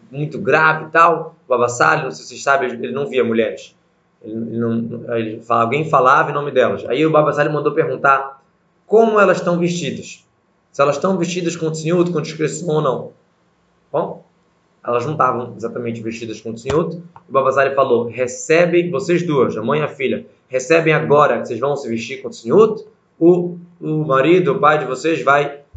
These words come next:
vai sair da doença rapidamente." Elas receberam na, naquela hora, no outro dia o homem já tava melhorando, já tava levantando, uma história com o Baba Sali, re-, verídica,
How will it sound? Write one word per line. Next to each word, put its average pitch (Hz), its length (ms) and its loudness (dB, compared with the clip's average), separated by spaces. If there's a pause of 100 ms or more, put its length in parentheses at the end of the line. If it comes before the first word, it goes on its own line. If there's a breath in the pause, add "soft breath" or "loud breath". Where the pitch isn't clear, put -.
(160)
vai 170 200 2
sair 139 340 -2
da 135 80 -2
doença 139 640 -2 (320)
rapidamente." 127 720 -2 (540)
Elas 156 180 2
receberam 143 500 2
na, 123 200 0
naquela 117 480 2
hora, 147 520 2
no 135 140 -6
outro 156 480 -2
dia 156 440 4
o 139 100 2
homem 143 180 0
já 127 80 -4
tava 135 340 0
melhorando, 127 460 2
já 127 60 -4
tava 131 200 2
levantando, 131 380 0
uma 147 80 -6
história 147 240 -2
com - 100 -20
o 127 40 -10
Baba 127 180 -2
Sali, 127 320 -2
re-, 113 160 -6
verídica, 131 640 -4